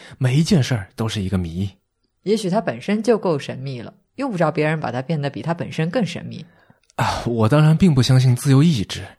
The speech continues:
Speaker 1: 我没法不参与那种游戏。搞那种游戏和搞其他游戏是我命中注定的事儿。我想我的命运就是与文字打一辈子交道。从我还是个孩子起，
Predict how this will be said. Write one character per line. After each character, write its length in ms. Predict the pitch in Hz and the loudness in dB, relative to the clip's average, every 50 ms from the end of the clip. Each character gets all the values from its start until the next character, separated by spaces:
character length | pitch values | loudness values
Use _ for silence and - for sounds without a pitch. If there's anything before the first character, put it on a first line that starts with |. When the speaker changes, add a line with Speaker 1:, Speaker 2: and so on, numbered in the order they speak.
| _ - - - - 123 - | _ -20 -20 -20 -16 -4 0
Speaker 1:
我 100 | 123 123 | 4 6
没 140 | 135 170 | 6 6
法 100 | 175 156 | 6 4
不 120 | 123 110 127 | 4 2 0
参 240 | 123 - 127 143 143 | 0 0 0 2 2
与 80 | 127 | 2
那 100 | 104 107 | 0 -2
种 160 | 92 92 92 | -4 -4 -6
游 180 | 90 - - 98 | -6 -8 -8 -8
戏。 300 | 98 - - 110 101 107 _ _ _ _ _ _ - - _ | -8 -8 -8 -8 -10 -12 _ _ _ _ _ _ -20 -12 _
搞 140 | - 143 135 | 2 4 4
那 80 | 147 170 | 6 6
种 160 | 160 160 131 | 6 6 6
游 140 | 113 110 123 | 6 6 4
戏 160 | 131 - 127 | 4 4 4
和 80 | 127 | 4
搞 160 | 139 131 101 92 | 4 2 0 0
其 160 | - - 123 | 0 0 2
他 140 | 127 135 127 | 2 2 4
游 120 | 107 107 | 2 0
戏 280 | 107 - - 113 107 117 | 0 0 0 0 0 0
是 120 | - - | 0 2
我 120 | 127 110 | 2 4
命 200 | 113 160 180 143 | 4 4 4 4
中 160 | 120 127 135 151 | 2 2 0 0
注 160 | - 185 156 | 2 0 2
定 220 | 131 - 220 196 | 2 4 4 4
的 100 | 104 92 | 2 0
事 160 | 87 - - | -4 -6 -8
儿。 160 | 101 95 92 - _ _ _ _ _ _ _ _ _ _ _ _ | -8 -10 -10 -14 _ _ _ _ _ _ _ _ _ _ _ _
我 140 | - - 104 | -2 0 2
想 200 | 101 110 110 107 | 4 4 2 2
我 120 | 95 95 | 2 2
的 80 | 90 95 | 2 2
命 160 | 110 117 110 | 4 4 4
运 160 | 104 101 98 | 4 4 2
就 80 | 98 107 | 2 0
是 160 | 101 107 104 | -2 0 0
与 120 | 104 98 | 0 0
文 220 | 92 82 82 92 104 | 0 0 0 -2 -2
字 180 | - 127 110 101 - - - - | -2 -2 -2 -4 -4 -10 -20 -12
打 160 | - - - | -8 -6 -6
一 140 | 78 92 104 | -2 0 0
辈 180 | 110 - 156 113 | 2 4 2 2
子 120 | - 92 | 0 -2
交 200 | - - 87 85 | -4 -4 -4 -4
道。 240 | 85 - 87 87 - _ _ _ _ _ _ - - - _ _ | -4 -4 -8 -8 -12 _ _ _ _ _ _ -20 -20 -20 _ _
从 160 | - - 190 | -2 2 4
我 140 | 208 175 123 | 4 4 2
还 180 | 107 117 120 139 | 2 0 0 0
是 120 | 143 160 | 0 2
个 80 | 139 131 | 0 0
孩 280 | - - 104 95 104 | 0 -2 -2 0 0
子 140 | 131 143 156 | 0 2 0
起， 300 | 127 - - - - - | -2 -2 -4 -6 -8 -10